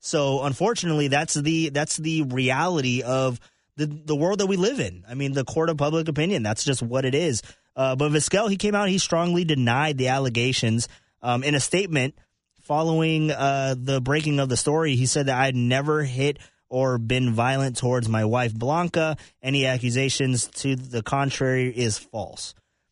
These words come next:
And he also went on to reiterate that, "I never expected this divorce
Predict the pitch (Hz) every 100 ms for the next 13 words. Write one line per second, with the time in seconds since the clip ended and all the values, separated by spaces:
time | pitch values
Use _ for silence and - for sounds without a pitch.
0 | _ _ 135 135 127 123 123 120 127 143
1 | 143 139 139 139 139 131 131 123 131 127
2 | 123 123 120 120 120 123 131 139 135 120
3 | - 131 135 123 123 - 123 113 123 131
4 | 131